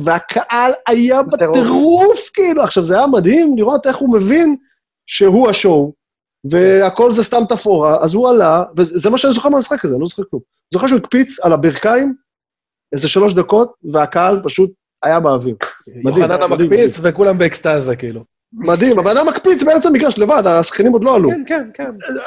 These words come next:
Speaker 1: one man show על מגרש שלם, מדהים.
Speaker 3: תקשיב, מדהים, אני, אני אגיד משהו רק ונסיים בזה. עכשיו עשו סיכום, כאילו, אף אחד לא מדבר על הקריירה שלו כמעט.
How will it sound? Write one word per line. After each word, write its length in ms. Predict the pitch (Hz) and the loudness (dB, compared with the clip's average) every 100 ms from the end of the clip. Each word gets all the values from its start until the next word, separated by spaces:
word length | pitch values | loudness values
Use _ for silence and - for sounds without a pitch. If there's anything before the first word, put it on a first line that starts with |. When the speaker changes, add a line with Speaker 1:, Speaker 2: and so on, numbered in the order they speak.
| 262 277 | -2 2
Speaker 1:
one 160 | 294 285 | 4 4
man 120 | 247 - | 4 4
show 140 | 302 | 2
על 80 | 262 | 4
מגרש 320 | 208 202 214 | 2 2 0
שלם, 300 | 196 180 127 | 2 2 2
מדהים. 300 | 143 170 151 101 _ _ - _ | 0 0 -2 -4 _ _ -20 _
Speaker 3:
תקשיב, 380 | - - 240 139 123 | -10 -2 0 0 -4
מדהים, 340 | 147 147 185 | -4 0 0
אני, 160 | 147 151 | 0 -2
אני 300 | 143 147 147 | -2 -4 -2
אגיד 140 | 156 | -4
משהו 180 | 160 156 | -4 -6
רק 60 | 139 | -6
ונסיים 320 | 135 131 135 131 | -8 -6 -6 -6
בזה. 360 | 120 117 160 233 254 _ _ _ _ _ - - _ _ - 131 - | -8 -2 0 0 -4 _ _ _ _ _ -20 -20 _ _ -14 -14 -14
עכשיו 260 | - 185 | -6 -2
עשו 180 | 175 208 | -2 -2
סיכום, 440 | - 151 202 214 202 | -6 -4 0 0 0
כאילו, 380 | 180 147 139 - 214 | 0 0 -2 -4 -4
אף 80 | |
אחד 100 | 247 | -2
לא 80 | 233 | 0
מדבר 240 | 220 202 208 | 0 2 2
על 60 | |
הקריירה 360 | 180 160 175 190 | 0 0 0 0
שלו 160 | - | -2
כמעט. 300 | 120 113 110 | -6 -8 -10